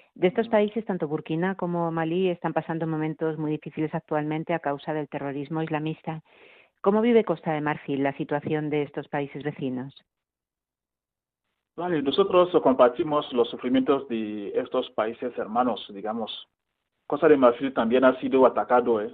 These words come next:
Speaker 2: un, un par de veces en el norte por estos mismos terroristas que se esconden en una reserva que tenemos en el norte del país, en esa zona hacia la frontera con Burkina y Malí.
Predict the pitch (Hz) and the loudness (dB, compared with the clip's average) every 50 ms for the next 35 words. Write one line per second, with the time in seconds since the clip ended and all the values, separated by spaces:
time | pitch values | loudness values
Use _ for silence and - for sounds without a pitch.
0 | - _ - 123 123 - - - 127 127 - - 214 226 - 214 254 - - - | -10 _ -4 -4 -4 -4 -4 -4 -4 0 4 6 4 4 4 2 0 0 0 -2
1 | 214 - - - - 120 120 113 113 123 135 143 143 143 117 110 - _ _ _ | -4 -4 -6 -10 -12 -6 -4 -2 2 4 4 4 4 2 -2 -6 -6 _ _ _
2 | _ _ _ _ _ _ _ _ _ _ - 123 127 131 - 147 139 131 139 135 | _ _ _ _ _ _ _ _ _ _ 0 0 0 2 4 4 2 2 2 0
3 | 139 135 147 143 135 - - - 139 120 120 120 110 123 139 139 - 117 107 98 | 0 2 2 2 2 2 0 -2 -2 0 2 2 2 0 0 -2 0 -2 -2 -2
4 | - - _ _ _ _ _ _ _ _ _ _ _ _ _ _ _ _ _ _ | -6 -12 _ _ _ _ _ _ _ _ _ _ _ _ _ _ _ _ _ _
5 | _ - 120 - - 120 113 - - 143 143 143 135 131 120 127 127 127 127 123 | _ -14 -12 -6 -6 -6 -4 0 2 6 8 8 8 8 8 8 8 8 8 8
6 | 123 117 - 139 123 123 117 120 117 - 120 117 120 113 117 120 117 151 123 107 | 6 4 6 6 6 8 8 6 4 4 0 -2 0 2 2 4 2 4 2 0
7 | 107 113 113 127 117 113 104 - 110 101 104 123 127 - 120 98 104 - 107 92 | 0 0 -2 -2 -2 -2 -4 -2 -4 -4 -4 -6 -6 -6 -8 -8 -6 -6 -8 -6
8 | - - 120 120 120 117 117 113 110 110 - 123 117 107 - - 107 113 - 117 | -4 -2 -2 0 0 0 0 -2 -2 -2 -2 -2 -2 -2 -4 -6 -8 -4 -2 -2
9 | 117 113 123 117 107 104 107 - 117 120 117 117 113 107 104 240 285 - | 0 0 -2 -4 -6 -8 -10 -6 -2 0 0 0 0 -2 -2 -4 -6 -8